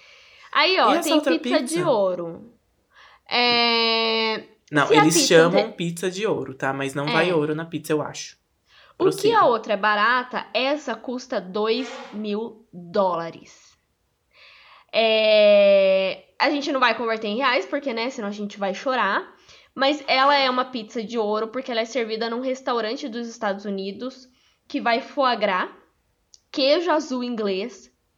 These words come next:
Speaker 1: trufas, caviar e folhas douradas comestíveis.
Speaker 2: Mas, gente
Speaker 1: Dois mil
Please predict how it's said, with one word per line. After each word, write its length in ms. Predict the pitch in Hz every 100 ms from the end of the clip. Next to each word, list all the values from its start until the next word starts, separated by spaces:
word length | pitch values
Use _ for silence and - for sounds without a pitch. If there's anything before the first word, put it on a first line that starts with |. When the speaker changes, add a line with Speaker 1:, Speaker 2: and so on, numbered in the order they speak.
| _
Speaker 1:
trufas, 640 | 381 254 233 - 269 294 _ _ _ _
caviar 760 | - 277 320 311 233 196 233 262
e 100 | 262
folhas 680 | 262 - 269 277 302 320 294
douradas 600 | 233 262 220 208 214 240
comestíveis. 1160 | - 254 233 254 - - - 170 - - - _
Speaker 2:
Mas, 340 | 165 170 170 170
gente 1080 | 170 165 160 160 165 160 156 - - 190
Speaker 1:
Dois 500 | 208 233 233 269 277
mil 560 | - 226 220 208 247 -